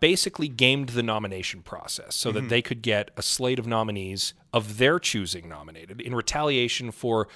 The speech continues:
Speaker 1: what they perceive as, uh, social justice warriors, we're gonna use that term, that's the term they use, uh, hijacking the nomination process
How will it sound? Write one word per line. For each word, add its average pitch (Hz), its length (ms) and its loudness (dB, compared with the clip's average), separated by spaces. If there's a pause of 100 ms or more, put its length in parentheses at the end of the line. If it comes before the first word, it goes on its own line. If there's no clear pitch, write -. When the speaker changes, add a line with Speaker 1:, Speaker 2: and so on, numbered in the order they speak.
(180)
Speaker 1:
what 123 320 0
they 165 180 6
perceive 107 800 -2 (500)
as, 110 600 6 (140)
uh, 101 460 2 (1900)
social 175 500 2
justice 143 460 0
warriors, 107 520 0
we're 123 120 -10
gonna 120 160 -6
use 101 240 -4
that 92 240 -6
term, 98 340 -10 (100)
that's 92 240 -8
the 95 100 -14
term 90 260 -8
they 82 120 -8
use, 82 280 -10 (440)
uh, 113 200 8
hijacking 123 680 4
the 113 80 -4
nomination 107 540 -4
process 101 500 -4